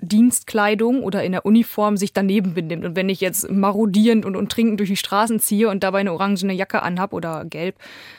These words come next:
dann wirft das halt ein schlechtes Licht auf die Feuerwehr und das soll so nicht sein. Wir haben auch, ähm, Anlässe zum Feiern, aber das sind dann,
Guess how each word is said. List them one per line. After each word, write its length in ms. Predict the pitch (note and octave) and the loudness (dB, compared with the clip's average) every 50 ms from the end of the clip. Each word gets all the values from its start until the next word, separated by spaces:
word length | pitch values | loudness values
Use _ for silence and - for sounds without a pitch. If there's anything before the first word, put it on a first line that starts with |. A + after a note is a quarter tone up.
| - _ _ _ | -20 _ _ _
dann 220 | F3+ F#3 F3+ F3+ | -2 -2 0 -2
wirft 140 | F#3 F#3 - | -2 -2 -2
das 140 | F#3 - - | -4 -2 -2
halt 80 | F#3+ - | -4 -4
ein 40 | - | -2
schlechtes 320 | - F#3+ F3+ - F#3 - | -2 -4 -2 -2 -4 -4
Licht 140 | - - - | -4 -4 -4
auf 80 | E3 - | -6 -6
die 80 | F3+ | -8
Feuerwehr 460 | - - F3 F3+ F#3+ F3+ F3 F#3 E3+ | -6 -4 -2 0 0 0 0 0 0
und 100 | - E3 D#3+ | -2 -2 -2
das 240 | E3+ - - - - | -4 -4 -4 -6 -6
soll 320 | - F#3 F#3+ F#3+ F#3+ F#3 | -4 -2 0 0 0 0
so 160 | F#3+ F#3+ G3 | 0 0 0
nicht 180 | G3 F#3+ E3+ - | 0 0 0 -2
sein. 260 | - F#3+ G3+ A3 A3 - - - - - _ | 0 0 0 0 0 -2 -6 -16 -20 -18 _
Wir 140 | - F#3+ F3 | -6 -2 0
haben 180 | G#3 A#3 B3 | 2 0 0
auch, 300 | - - G#3+ A3 - - - - | 0 0 0 0 0 -2 -2 0
ähm, 140 | G3+ G3+ | 0 0
Anlässe 400 | - - G#3 A3 G#3+ G#3+ - G#3+ | 2 0 0 2 0 0 -2 -2
zum 200 | G3 - G#3 G3 | -4 -4 -4 -4
Feiern, 460 | - - - G#3 G#3 G#3+ G#3 G#3+ G#3 - | -4 -2 -2 0 2 2 2 0 0 0
aber 200 | F#3 F#3+ F#3+ F3+ | 0 0 0 -2
das 160 | F3+ F3+ - | -2 -2 -2
sind 140 | G#3 F#3 F3 | -2 -2 -2
dann, 280 | F3 F3+ F3 - - | -2 -4 -4 -8 -10